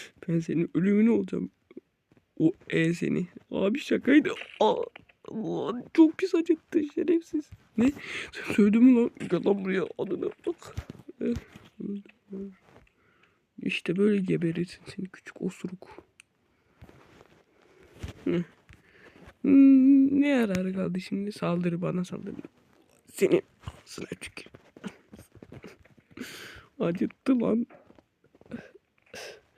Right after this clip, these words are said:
Aa, böyle kraylarsın küçük. Oh. Baksana lan arkana. Ulan çok küçük birisi mi konuşuyor anasını satayım?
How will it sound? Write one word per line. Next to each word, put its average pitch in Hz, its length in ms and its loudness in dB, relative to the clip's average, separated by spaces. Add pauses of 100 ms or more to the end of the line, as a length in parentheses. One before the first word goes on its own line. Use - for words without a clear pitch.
(1000)
Aa, 156 320 -2
böyle 160 300 -2 (140)
kraylarsın 160 720 -6 (220)
küçük. - 260 -16 (3000)
Oh. 147 420 0 (1120)
Baksana 185 460 0
lan 196 100 -2
arkana. 170 440 -4 (1040)
Ulan 233 240 0
çok - 320 -12
küçük - 320 -18
birisi 196 300 -10
mi 277 80 2
konuşuyor - 480 -8
anasını 208 340 -12
satayım? - 280 -20